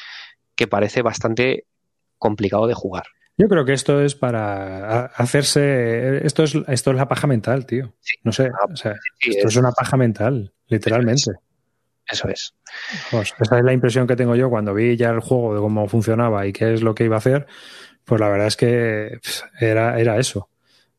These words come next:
Speaker 1: Yo
Speaker 2: ¿no?
Speaker 1: creo que es un juego para los muy, muy, muy cafeteros americanos que están obsesionados con la batalla de las Ardenas y quieren ver que la unidad donde estuvo su abuelo, eh, está reflejada tal y como su abuelo les contó en su batallita de cuando eran pequeños.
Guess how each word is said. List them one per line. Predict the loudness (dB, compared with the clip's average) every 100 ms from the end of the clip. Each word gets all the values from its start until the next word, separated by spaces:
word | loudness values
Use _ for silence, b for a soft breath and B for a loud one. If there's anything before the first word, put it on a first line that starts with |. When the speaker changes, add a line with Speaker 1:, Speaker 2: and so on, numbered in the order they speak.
| -2
Speaker 1:
Yo | 2
Speaker 2:
¿no? |
Speaker 1:
creo | 2
que | 2
es |
un | 0
juego | 2 0
para | 2 2
los | 2 0
muy, | 2 2
muy, | 4 2 2
muy | 0 0
cafeteros | 0 0 -2 -2 -2
americanos | -2 -2 -2 -2 -4
que | -4
están | -2 -4
obsesionados | -2 -4 -2 0 0 -2
con | -4
la | -2
batalla | 0 0
de | 2
las | 0
Ardenas | 0 0 0 -4 -8 -16 -6
y | -6
quieren | 0 2 2 2 2
ver | 2 2 0
que | -2 2
la | 2
unidad | 2 2 2
donde | 2 0
estuvo | -2 0 0
su | 0 0
abuelo, | 2 2 0 -2 -6 -12 -4
eh, | -4
está | -4 -4 -2 0 -2 -8 -8
reflejada | -6 -4 -4 -4 -2 -2 0 -2 -4
tal | -2 0
y | 0
como | 0 -2
su | -2
abuelo | 0 0 -2
les | -2
contó | -4 -2 -2 0 0
en | -2 -4 -6
su | -8 -4
batallita | -4 -2 -2 0 -2
de |
cuando | -2 -2
eran | -2 -2
pequeños. | -6 -8 -14 -20